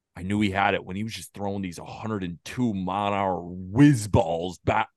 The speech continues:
by people with just disgusting secondary stuff. I was like, "Holy shit, this guy's next up." And even I didn't think he'd be at this point right now, but he has been unbelievable. Give me Camilo Doval, the Giants.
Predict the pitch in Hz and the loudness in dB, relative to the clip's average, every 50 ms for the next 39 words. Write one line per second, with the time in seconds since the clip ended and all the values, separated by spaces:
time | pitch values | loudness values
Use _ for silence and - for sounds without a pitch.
0 | _ - 110 104 117 127 123 98 - - 104 95 - - 95 90 90 - _ _ | _ 0 2 2 4 4 2 2 0 -2 -2 -2 -2 0 0 0 -2 -4 _ _
1 | _ _ _ _ _ - 123 113 - 120 104 - - - 95 - - - - - | _ _ _ _ _ -8 -6 -6 -4 -6 -8 -8 -8 -10 -8 -8 -10 -12 -14 -14
2 | - - - 147 123 120 - - 120 104 95 87 - - 113 101 - - 95 95 | -10 -4 0 0 0 0 -2 -4 -4 -4 -4 -4 -2 0 0 0 0 0 0 2
3 | 92 92 92 87 - - 95 90 85 - _ _ _ _ _ _ _ - 104 104 | 2 2 2 0 -2 0 2 2 2 2 _ _ _ _ _ _ _ -6 -4 -4
4 | 98 87 95 82 80 - - - 120 120 110 95 90 82 - - - 117 110 - | -4 -4 -6 -10 -10 -12 -8 -4 -2 -2 0 0 -2 -2 -4 -4 -2 -2 -2 -2
5 | - 98 90 - - 104 98 95 92 80 95 98 95 90 - - - 104 90 85 | -2 -4 -4 -2 2 4 4 4 4 2 2 2 2 0 0 -2 2 2 2 2
6 | - - - - _ _ _ _ _ _ _ _ _ _ _ _ - 90 98 104 | 2 -2 -10 -20 _ _ _ _ _ _ _ _ _ _ _ _ -6 -2 0 2
7 | 107 117 107 98 107 113 107 98 90 80 101 92 87 - - 98 87 98 90 85 | 2 4 4 4 4 4 2 0 -2 -2 -4 -4 -4 -4 -8 -6 -4 -2 -4 -4
8 | 80 - 117 117 113 - - - - 87 85 85 - - 95 104 113 101 101 82 | -2 0 0 0 0 -2 -8 -8 -8 -8 -8 -8 -10 -6 0 2 2 2 2 2
9 | 90 98 98 90 82 80 71 - 90 82 80 - _ _ _ _ _ _ _ _ | 2 2 2 2 2 0 -2 -2 -2 -4 -4 -6 _ _ _ _ _ _ _ _
10 | - 107 107 98 82 - 98 92 90 87 85 80 78 _ _ _ _ _ _ _ | 0 2 2 2 2 2 0 0 0 0 -2 -6 -8 _ _ _ _ _ _ _
11 | _ _ _ _ - 123 131 123 127 127 107 110 104 104 101 101 98 80 85 82 | _ _ _ _ 4 4 4 4 4 2 2 2 2 2 2 0 -2 -4 -6 -12
12 | - 82 - - 101 101 107 104 92 - - 104 101 95 95 85 90 90 90 82 | -12 -12 -10 -8 -8 -6 -6 -6 -8 -8 -6 -4 -2 -2 -2 -2 0 0 0 0
13 | 82 - 80 - - 85 82 - - - - - - | 0 -2 -6 -10 -12 -12 -12 -14 -16 -20 -20 -20 -20